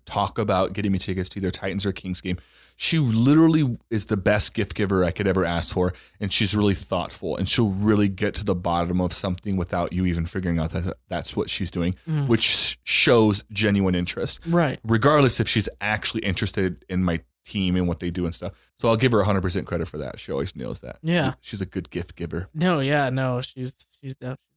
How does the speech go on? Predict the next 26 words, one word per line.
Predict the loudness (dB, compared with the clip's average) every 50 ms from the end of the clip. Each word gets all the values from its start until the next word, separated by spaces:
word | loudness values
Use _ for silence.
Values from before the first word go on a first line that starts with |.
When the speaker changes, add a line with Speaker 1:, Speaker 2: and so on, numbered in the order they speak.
| _ _ _
Speaker 2:
a |
very | _ -20 -20 _
thoughtful | _ _ _ _ _ _ _
person. | _ _ _ _ _ _ _ _ _ _ _ _ _ _ _ _ _ _ _ _ _ _ _ _ _ _ _ _ _ _
I'm | -6
with | -6 -6 -6
you | -6
on | -6 -6
that. | -6 -6 -8
Actually, | -14 -14 -14 _ -10 -8 -6 -6 -6 -8 _ _ _ _ _ _ -12
I | -10
have | -10 -10
a | -12
keychain | -14 -14 -14 -14 -14 -12 -10 -8 -8 -8 -8 -10 _ _ _ _ _ _ _ -2
Speaker 1:
What's | -2 0 2 2
Speaker 2:
from | 2 2
Speaker 1:
the | 4
Speaker 2:
you | 2
guys. | 2 4
Speaker 1:
keychain? | 2 2 0 -2 -6 _ _ _ _ _ _ _ _ _ _ _ _ _ _ _ _ _ _ _ _ _ _ _ _ _ _ _ _ _ _ _
We | -6 -2
gave | 0 0 2 2
you |
a | 0 -2
keychain? | -4 -10 -12 -6 -4 -2
Speaker 2:
Yeah, | -2 -2